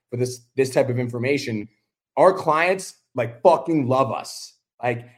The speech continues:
and they loved us. And if you're a client and you love us, just drop some fucking fire in the chat right now. Let us fucking know. We created this community of people that fucking loved us because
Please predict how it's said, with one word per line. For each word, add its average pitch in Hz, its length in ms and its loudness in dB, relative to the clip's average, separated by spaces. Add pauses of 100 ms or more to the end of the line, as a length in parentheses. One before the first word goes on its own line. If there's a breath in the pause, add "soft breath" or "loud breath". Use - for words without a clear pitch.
and 165 180 2
they 170 120 4
loved 143 440 0
us. 92 220 -4
And 147 140 -2
if 165 80 -2
you're 196 180 2
a 175 60 -2
client 175 260 0
and 147 80 -6
you 147 60 0
love 147 200 0
us, 127 100 -4
just 117 140 -14
drop 139 200 -4
some 120 120 -12
fucking 120 200 -6
fire 120 160 -6
in 113 60 -6
the 110 60 -6
chat 117 300 -8
right 123 120 -4
now. 123 160 -6
Let 117 140 -4
us 110 80 -10
fucking 110 220 -8
know. 113 280 -10 (460)
We 185 200 -2
created 190 520 0
this 185 140 -2
community 160 440 -2
of 143 80 -4
people 156 240 -6
that 135 180 -4
fucking 131 320 0
loved 139 240 0
us 117 160 -2
because 123 520 -4